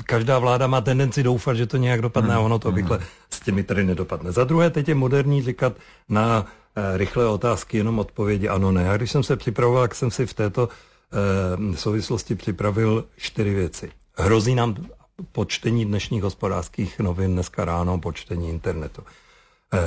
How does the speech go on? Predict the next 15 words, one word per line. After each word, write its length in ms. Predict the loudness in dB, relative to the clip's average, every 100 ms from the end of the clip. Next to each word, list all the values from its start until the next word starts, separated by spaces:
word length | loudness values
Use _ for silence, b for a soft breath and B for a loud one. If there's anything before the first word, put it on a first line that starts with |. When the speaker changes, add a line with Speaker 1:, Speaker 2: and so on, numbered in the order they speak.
| -2
Speaker 1:
nebezpečí, 640 | 0 2 4 2 0 2
abychom 300 | 0 2 0
se 120 | -2 -2
takhle 260 | -2 -2
přiblížili 520 | -4 -4 -2 0 -2
ke 140 | -2 -6
státnímu 480 | -2 -4 -2 -2 -2
bankrotu? 540 | -2 -4 -6 -4 -6
Odpověď 500 | -6 -6 -4 -2 -4 -6
jednoznačně 640 | -4 -2 -2 -4 -4 0
ne. 140 | 2 0 b b b b -2
Problém 380 | 2 4 4 4
nákladů 460 | 2 0 -2 0
na 100 | 0
úrocích? 600 | 0 0 0 0 -6 -6